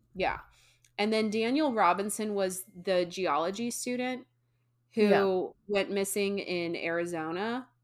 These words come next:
Speaker 1: in twenty twenty-one.
Speaker 2: <gasps> Yep.
Speaker 1: And his Jeep was found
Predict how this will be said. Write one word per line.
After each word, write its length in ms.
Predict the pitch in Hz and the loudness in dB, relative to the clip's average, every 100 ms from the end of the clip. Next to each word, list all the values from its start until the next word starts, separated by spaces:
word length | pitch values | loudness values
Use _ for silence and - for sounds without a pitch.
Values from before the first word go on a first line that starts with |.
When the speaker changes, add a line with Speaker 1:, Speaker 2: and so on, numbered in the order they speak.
| _ _ | _ _
Speaker 1:
in 280 | - 180 180 | -6 -4 -4
twenty 260 | - 185 185 | -4 -4 -4
twenty-one. 680 | 196 180 170 160 165 208 - | -2 -2 -2 -2 -4 -6 -10
Speaker 2:
<gasps> 60 | _ - | _ 0
Yep. 300 | 220 214 - _ _ _ _ _ 202 | 4 4 0 _ _ _ _ _ -2
Speaker 1:
And 200 | 208 214 | -2 0
his 220 | 214 185 | -2 -6
Jeep 380 | - 269 381 226 | 0 2 2 2
was 200 | 196 - | -2 -2
found 520 | 165 156 160 226 | 0 0 0 -4